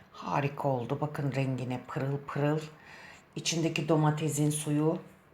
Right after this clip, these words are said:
çekilene kadar, yağ kalana kadar kavrula kavrula, kısık ateşte tabii ki kavrula kavrula pişirdim. Harika görünüyor. Tam bir zeytinyağlı yemek oldu.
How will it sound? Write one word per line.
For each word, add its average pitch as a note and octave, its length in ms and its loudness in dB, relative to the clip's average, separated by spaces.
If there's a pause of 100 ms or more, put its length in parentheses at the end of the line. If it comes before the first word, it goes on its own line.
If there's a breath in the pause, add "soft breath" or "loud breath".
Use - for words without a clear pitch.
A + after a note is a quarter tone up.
(100)
çekilene D3 640 2
kadar, C#3 340 4
yağ D3 400 4
kalana C3 380 0
kadar C3+ 320 2 (480 loud breath)
kavrula C3+ 600 4
kavrula, C#3+ 500 2
kısık - 300 -4
ateşte C3+ 500 -2
tabii A#2 300 -4
ki G#3 300 -2 (300 loud breath)
kavrula C#3+ 540 2
kavrula D3+ 520 0
pişirdim. C#3+ 720 4 (300 loud breath)
Harika E3 440 0
görünüyor. C3 680 0 (680 loud breath)
Tam E3 460 0
bir D#3+ 380 2
zeytinyağlı C#3 840 0
yemek C#3+ 420 0
oldu. F3+ 400 0